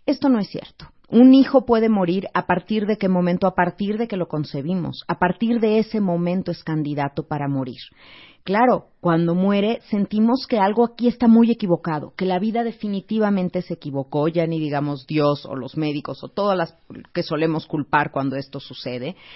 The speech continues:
y nos llenamos de enojo, porque pareciera que nos traicionaron, que nos cortaron un proyecto que teníamos, una parte de nosotros mismos, desde luego.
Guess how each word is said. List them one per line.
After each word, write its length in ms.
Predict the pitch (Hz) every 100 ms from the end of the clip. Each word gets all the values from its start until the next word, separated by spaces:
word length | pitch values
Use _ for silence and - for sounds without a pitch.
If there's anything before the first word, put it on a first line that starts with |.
| - -
y 120 | 202
nos 140 | 202 175
llenamos 420 | 175 170 196 226
de 80 | 180
enojo, 500 | 147 156 - - - _ -
porque 200 | 151 170
pareciera 640 | 175 175 170 - 214 226
que 100 | 233
nos 200 | 214 180
traicionaron, 760 | - 170 165 160 151 170 170 160
que 100 | 160
nos 220 | 156 -
cortaron 580 | - 175 - 185 190 196
un 140 | 196
proyecto 880 | - 185 165 143 170 165 - 135 123 _ - _
que 120 | - 170
teníamos, 640 | 156 151 151 135 110 - -
una 300 | 220 277 -
parte 300 | 226 226 202
de 100 | 160
nosotros 480 | 139 - - 156 156
mismos, 560 | 151 139 160 170 - -
desde 360 | 139 139 131 127
luego. 380 | 131 131 -